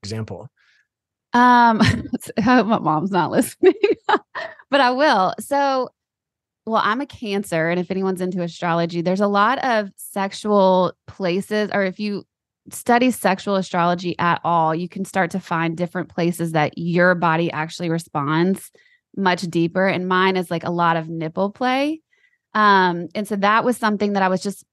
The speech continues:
Speaker 2: really
Speaker 1: Mm.
Speaker 2: cognizant of, like, the actual places and the ways in
Speaker 1: Mm.
Speaker 2: which that was really helping me.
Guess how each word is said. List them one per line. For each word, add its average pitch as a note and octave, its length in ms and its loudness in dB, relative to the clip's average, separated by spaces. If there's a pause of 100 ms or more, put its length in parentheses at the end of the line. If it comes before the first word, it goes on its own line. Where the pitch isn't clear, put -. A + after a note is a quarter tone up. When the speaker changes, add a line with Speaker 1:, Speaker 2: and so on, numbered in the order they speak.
(160)
Speaker 2:
really A3+ 680 0
Speaker 1:
Mm. - 80 -16
Speaker 2:
cognizant G#3 1120 2
of, F#3 160 0
like, F3 360 -4
the F3 420 -2 (100)
actual F3+ 560 0
places - 920 -4
and F3+ 500 4 (320)
the G3+ 180 2
ways F3 800 0
in G3 120 0
Speaker 1:
Mm. F3+ 40 0
Speaker 2:
which F3 520 0
that F3 220 0
was F3 160 -2
really F3 300 -4
helping E3+ 500 -6
me. E3+ 320 -10